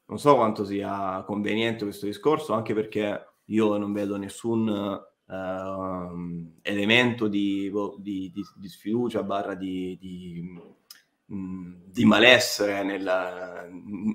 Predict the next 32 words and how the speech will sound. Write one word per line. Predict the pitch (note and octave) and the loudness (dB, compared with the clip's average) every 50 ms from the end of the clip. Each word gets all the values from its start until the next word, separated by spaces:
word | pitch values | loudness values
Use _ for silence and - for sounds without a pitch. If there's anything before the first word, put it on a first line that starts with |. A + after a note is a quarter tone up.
| _ _ _ | _ _ _
diciamo, | - - - F#2 F#2+ | -14 -8 -6 -4 -4
nella, | F#2+ F#2+ F#2+ F#2+ G2 F#2+ F#2+ F#2 | -4 -4 -4 0 0 0 0 0
nell'economia | F#2 G2+ G#2+ A2 G#2 A2+ G#2+ G#2 G#2+ A2 G#2+ G2+ G2+ G2 F#2+ F#2 | 0 0 0 2 4 4 4 4 6 6 4 4 4 2 2 0
occidentale. | F#2+ - - - G2+ F#2+ F#2 F#2+ - G2+ F2+ D#2 E2 F2+ - D3 - - - _ _ _ _ - - - - - - C2+ - F2 - _ | 0 -2 -6 -6 -6 -6 -8 -6 0 2 2 2 4 2 0 -2 -2 -8 -18 _ _ _ _ -16 -16 -16 -16 -18 -20 -20 -20 -20 -12 _
Poi | - G#2+ G#2+ A2+ A2+ | 8 10 12 12 12
possiamo | A2 A2+ G#2+ A2 A#2 A2 G#2+ | 12 10 6 6 6 6 8
parlare | - G#2+ G#2 G#2 G#2+ G#2+ A2 G#2+ G#2+ G2+ | 10 8 8 8 8 8 8 8 6 4
di, | G2+ G2+ G2+ G2+ G2 | 2 0 0 0 -2
di | G2+ G#2 | -4 -4
morale, | G#2 G#2+ G#2 G#2 G2+ G2+ G#2 G#2 G2+ G2+ G2+ G2 | -2 -2 0 0 0 0 0 0 0 -2 -4 -4
di | G2 G2 | -4 -6
queste | G2+ G2+ - - G2 | -6 -6 -8 -10 -6
cose | G2+ G2+ G2 G2 G2 G#2 G2+ G2 | -4 -2 -2 0 -2 -2 -2 -6
che | F#2+ G2 | -8 -6
magari, | G2+ G2+ G2+ G2+ G2+ G2+ G2+ G2 G2 F#2+ F2 E2+ - _ | -6 -4 -2 -2 -2 -2 -4 -4 -4 -4 -6 -8 -12 _
ok, | - F2+ _ - F#2 F#2 F#2 | -20 -20 _ -8 -6 -6 -6
su | - - | -8 -12
quello, | - G2 G2 F#2+ G2 G2 F#2+ F#2+ F#2+ F2+ F#2+ F2 F2 F2 | -8 -6 -6 -4 -4 -4 -4 -4 -6 -6 -6 -6 -6 -8
eh, | F2 F2 F#2+ E2 F2 F2 - F2 - | -8 -10 -12 -10 -12 -12 -14 -18 -20
su | _ _ | _ _
quello | - G#2 F#2+ | -6 -6 -6
potremo | F#2 F#2+ F2+ F#2+ F#2+ F#2 F2+ F#2 F#2 F#2 F#2 F2 E2 F2 F2 | -6 -6 -10 -8 -8 -8 -6 -8 -8 -10 -12 -12 -14 -14 -8
parlare. | F2 F2+ G2 G2 G2 G2 F2+ E2+ F2 - - _ _ _ _ _ _ _ _ _ | -6 -6 -6 -4 -4 -4 -4 -4 -6 -10 -12 _ _ _ _ _ _ _ _ _
Ma | - A#2+ F2+ - | 4 4 6 6
dal | A2 A2+ - | 4 4 4
punto | C#3+ C3 C#3+ | 6 8 8
di | C3+ | 8
vista | C3+ - C3 | 8 8 6
economico, | A#2+ D3 D3 B2+ - A2+ A#2+ G#2+ A2 A#2+ A#2+ G#2+ - | 8 8 8 10 8 8 6 6 4 4 4 2 0
cioè, | - G2+ G2+ G2 E2+ - - - D#2 | -2 -4 -2 -2 -4 -6 -8 -10 -10
eh, | G2 F#2 F#2 G2 F#2+ F#2 F#2 F2+ F2+ E2+ F2 F2 F2 | -10 -10 -10 -12 -14 -14 -14 -14 -12 -12 -12 -10 -8
andare, | G#2 G2+ A2 A2 A2 G#2+ A2 - _ _ | -2 0 2 4 4 2 0 -4 _ _